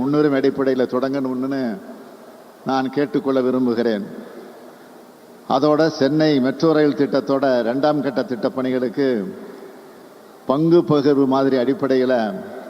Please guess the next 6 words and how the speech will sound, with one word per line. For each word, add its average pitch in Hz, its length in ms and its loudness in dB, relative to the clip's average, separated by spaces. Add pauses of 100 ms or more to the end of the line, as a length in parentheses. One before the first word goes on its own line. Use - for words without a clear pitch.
(1160)
ஒன்றிய 156 380 4
அரசினுடைய 143 420 2 (120)
பங்களிப்பை 143 500 0
விரைந்து 143 460 2
வழங்க 131 300 0 (2250)
மாண்புமிகு 147 480 2